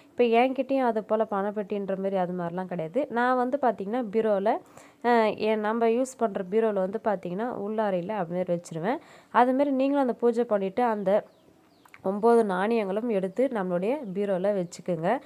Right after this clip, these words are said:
இல்ல, நம்ம யூஸ் பண்ற பர்ஸ்ல வச்சுக்கலாங்க. நான் யூஸ் பண்ற பர்ஸ்லயும்,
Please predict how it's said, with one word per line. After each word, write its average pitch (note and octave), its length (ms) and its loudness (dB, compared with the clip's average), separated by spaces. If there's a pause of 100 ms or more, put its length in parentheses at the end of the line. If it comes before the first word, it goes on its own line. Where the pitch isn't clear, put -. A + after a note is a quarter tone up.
(220)
இல்ல, C#4+ 280 6
நம்ம A#3+ 260 6
யூஸ் C4+ 180 4 (100)
பண்ற G#3 240 6 (100)
பர்ஸ்ல G#3 460 4
வச்சுக்கலாங்க. E3+ 560 -4 (100)
நான் A3 240 2
யூஸ் A#3+ 180 -2
பண்ற G3+ 320 0
பர்ஸ்லயும், F#3+ 560 -2